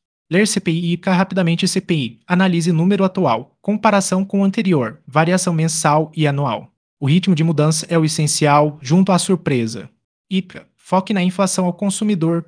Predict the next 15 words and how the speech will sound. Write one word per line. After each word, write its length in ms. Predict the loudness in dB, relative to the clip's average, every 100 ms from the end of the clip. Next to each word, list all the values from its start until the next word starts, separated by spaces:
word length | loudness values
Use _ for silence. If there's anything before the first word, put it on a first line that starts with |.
| _
compare 440 | -6 -2 0 0
com 120 | -2
expectativas 880 | -4 -4 -6 -4 -4 -2 -2 -2 -6 -8
e 80 |
com 140 | -8 -6
a 60 |
meta 280 | -4 -4 -4
do 100 | -6
Banco 300 | -2 -2 -2
Central. 640 | -2 -2 -2 -2 -4 -6 -18 _ _ -6
Surpresas 500 | -4 0 0 0 0
movem 300 | 2 4 4
moedas 400 | 2 2 0 -4
com 160 | -4
velocidade. 760 | -2 -2 -2 -2 0 -2 -6